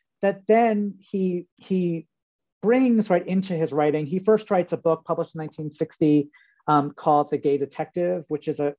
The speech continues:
is really one of the first gay detective novels. That's kind of a tour of gay life in San Francisco. And he follows that up in nineteen sixty-five with a book called The Gay Cookbook that is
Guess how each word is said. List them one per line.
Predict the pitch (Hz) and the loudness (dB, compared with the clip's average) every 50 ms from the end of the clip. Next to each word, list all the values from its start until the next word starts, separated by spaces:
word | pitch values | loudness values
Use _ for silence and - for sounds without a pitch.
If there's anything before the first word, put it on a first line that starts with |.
| _ - | _ 0
is | 160 147 | 0 2
really | 139 185 185 180 | 2 2 2 2
one | 170 165 | 2 0
of | 151 139 | -2 -6
the | - _ | -8 _
first | - 175 165 - - _ | 0 0 0 0 -4 _
gay | - 151 | -4 -4
detective | 139 139 143 - 151 147 _ - 180 180 180 _ | -4 -4 -6 -8 -10 -8 _ -4 -4 -4 -4 _
novels. | 185 185 175 220 180 170 208 208 220 226 214 _ _ _ _ _ _ _ - | -6 -4 -2 -2 -2 -2 0 0 0 -2 -4 _ _ _ _ _ _ _ -4
That's | 175 - - | -4 -2 0
kind | 214 220 | 2 2
of | 233 - | 2 2
a | 196 190 | 0 -6
tour | - - - - 190 190 208 202 190 175 | -6 -8 -2 0 2 4 4 4 4 2
of | 160 143 | 0 0
gay | _ 151 147 147 | _ -2 0 0
life | 139 143 147 147 143 - | 0 -2 -4 -4 -6 -8
in | 147 - | -16 -12
San | - 143 135 | -12 -14 -6
Francisco. | - 226 226 226 _ - 165 151 147 143 135 - _ _ _ _ _ _ _ | -4 -4 -4 -4 _ 0 0 2 2 0 -2 -4 _ _ _ _ _ _ _
And | 202 196 | 0 0
he | 208 226 | 2 0
follows | 214 - 240 247 277 302 311 277 226 - | 0 2 0 2 2 0 0 -2 0 0
that | 214 196 196 196 _ - | 0 0 0 -4 _ -4
up | 180 185 185 185 _ _ _ _ _ _ _ _ _ _ | -2 -2 -2 -2 _ _ _ _ _ _ _ _ _ _
in | - 175 175 175 | -12 -10 -10 -8
nineteen | 175 175 165 - 190 170 | -10 -10 -8 -8 -8 -6
sixty-five | - 180 165 _ - 170 165 - 170 156 160 165 165 160 160 156 147 151 _ _ _ _ _ _ | -6 -8 -8 _ -2 -2 0 0 0 2 4 4 4 4 4 4 2 -2 _ _ _ _ _ _
with | 151 165 165 160 - - | 0 0 0 0 -2 -6
a | 160 | -4
book | 135 175 165 160 - | 0 0 -2 -2 -2
called | - 160 156 151 | -4 -2 -2 -2
The | - 147 | -2 -6
Gay | 135 - 147 143 143 | -2 0 2 2 2
Cookbook | 143 _ _ 147 139 _ _ 135 123 123 _ _ - _ _ _ _ _ - | -2 _ _ -10 -10 _ _ -10 -10 -10 _ _ -20 _ _ _ _ _ 0
that | 160 160 156 156 151 151 147 _ _ _ _ _ _ _ _ _ _ _ _ _ _ _ _ _ _ | 2 2 4 4 2 2 0 _ _ _ _ _ _ _ _ _ _ _ _ _ _ _ _ _ _
is | 175 180 175 170 - | 0 0 0 0 -4